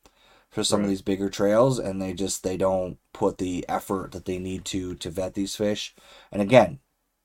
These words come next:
Speaker 1: we're human. We're, we're fallible. Like, we can make mistakes too. So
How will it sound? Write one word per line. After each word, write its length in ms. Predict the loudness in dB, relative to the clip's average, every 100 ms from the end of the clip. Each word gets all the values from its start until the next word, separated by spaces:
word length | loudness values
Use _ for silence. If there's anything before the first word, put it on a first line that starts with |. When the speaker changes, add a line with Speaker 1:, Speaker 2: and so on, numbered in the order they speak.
| _ _ _ -8
Speaker 1:
we're 120 | -4
human. 460 | 0 0 -2 -8 -12 _
We're, 260 | -8 -6 -6 -12 -12
we're 140 | -10
fallible. 600 | 0 2 2 0 -4 -8 -10
Like, 320 | -10 -10 -12 -12
we 200 | -8 -6
can 180 | -4 -2
make 240 | -2 -4
mistakes 380 | -6 -4 -4 -4
too. 240 | 0 0
So 300 | 0 -2 -2